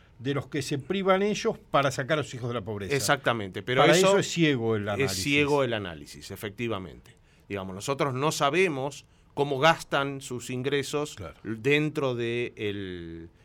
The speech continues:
Speaker 2: el hogar.
Speaker 1: Claro.
Speaker 2: Entonces, para poder analizar, por ejemplo, la pobreza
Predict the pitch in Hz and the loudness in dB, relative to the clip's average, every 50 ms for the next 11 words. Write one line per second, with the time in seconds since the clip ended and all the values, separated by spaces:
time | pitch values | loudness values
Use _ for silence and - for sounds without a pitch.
0 | _ _ _ - - 95 92 95 92 90 80 - - _ _ _ _ _ _ - | _ _ _ -16 -12 -10 -8 -8 -8 -10 -12 -14 -18 _ _ _ _ _ _ -14
1 | - 90 80 - - _ - - 104 110 117 120 117 107 107 104 92 - - - | -12 -12 -12 -12 -16 _ -16 -14 -12 -8 -6 -6 -6 -6 -8 -10 -12 -14 -16 -20
2 | _ _ _ _ _ - 117 120 123 123 123 127 131 139 165 190 196 196 185 180 | _ _ _ _ _ 0 2 2 2 0 0 -2 -2 0 2 2 4 4 4 4
3 | 170 160 156 151 139 - 190 185 170 131 127 120 117 110 - 143 139 139 139 143 | 2 0 0 -2 -2 2 2 4 4 2 0 -6 -8 -6 -4 -6 -6 -6 -4 -4
4 | 139 131 131 131 127 - - 113 113 117 117 110 110 113 110 107 107 107 107 107 | -2 -2 -2 -2 -4 -8 -12 -10 -6 -4 -2 -2 -2 -2 -2 -2 -4 -4 -4 -6
5 | 101 101 104 101 104 _ _ _ _ _ _ _ _ _ _ _ _ _ _ _ | -6 -6 -8 -10 -14 _ _ _ _ _ _ _ _ _ _ _ _ _ _ _
6 | _ _ _ _ _ - 135 120 110 139 151 160 160 160 - - 156 143 139 135 | _ _ _ _ _ -2 0 0 0 2 2 2 2 0 0 2 2 4 4 2
7 | 135 131 123 - | 2 0 -2 -6